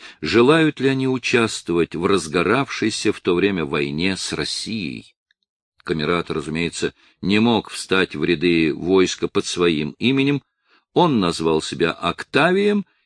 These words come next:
и никто не предполагал, кто скрывается под этим именем. Камерата с радостью шел на войну. Сражаться рядом с Олимпио и Клодом было его заветным желанием,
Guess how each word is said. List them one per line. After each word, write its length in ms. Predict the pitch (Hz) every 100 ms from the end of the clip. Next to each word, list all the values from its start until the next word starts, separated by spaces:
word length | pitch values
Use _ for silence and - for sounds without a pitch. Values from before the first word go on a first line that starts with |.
| _ -
и 140 | 123
никто 440 | 123 123 - 185
не 120 | 190 175
предполагал, 800 | 147 139 - 120 113 98 98 92
кто 340 | - - 175
скрывается 760 | - - 76 71 73 65 -
под 200 | 73 -
этим 260 | 71 73 73
именем. 320 | 71 71 73 - _ _ _ _ _
Камерата 480 | 107 98 101 110 104
с 140 | - 110
радостью 520 | 120 104 95 - 69
шел 260 | - 71
на 100 | 69
войну. 340 | 73 76 78 - - -
Сражаться 680 | - - 92 92 110 - 95
рядом 320 | 92 101 98
с 180 | - - -
Олимпио 640 | 90 98 113 95 101 95
и 180 | - 104
Клодом 640 | - 95 101 110 104 104
было 280 | 71 117 113
его 360 | 113 98 107 104
заветным 500 | 92 92 107 98 92
желанием, 480 | 92 113 131 98